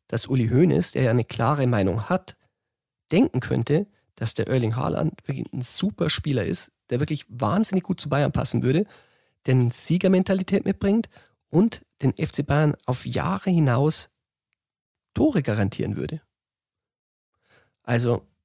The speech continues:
ich halte es für wahrscheinlich, dass Uli Hoeneß so denkt.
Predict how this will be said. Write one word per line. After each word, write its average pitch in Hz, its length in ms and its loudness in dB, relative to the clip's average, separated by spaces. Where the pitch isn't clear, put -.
ich - 260 -2
halte 208 160 0
es - 40 -8
für 190 120 2
wahrscheinlich, - 560 -2
dass - 160 -4
Uli 104 160 0
Hoeneß - 200 0
so - 100 -2
denkt. - 280 -10